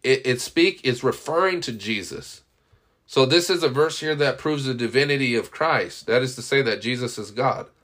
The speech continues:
right? Because it was God's blood that purchased the church.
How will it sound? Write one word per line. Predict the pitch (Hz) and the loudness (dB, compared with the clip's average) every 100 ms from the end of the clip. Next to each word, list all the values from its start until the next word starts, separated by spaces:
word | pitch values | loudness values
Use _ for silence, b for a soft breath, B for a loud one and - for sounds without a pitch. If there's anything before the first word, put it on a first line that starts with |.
| b b b b - | b b b b -2
right? | 104 123 127 _ _ _ _ _ - | 2 2 0 _ _ _ _ _ -8
Because | 113 - 117 110 104 - | -2 2 4 4 0 -6
it | - | -2
was | 120 107 | 0 0
God's | 95 117 151 131 | 2 4 4 0
blood | 90 101 101 | -2 -2 0
that | 90 - | -4 -6
purchased | 110 - - - | -6 -6 -10 -14
the | 78 | -12
church. | - 92 - - | -8 -8 -10 -18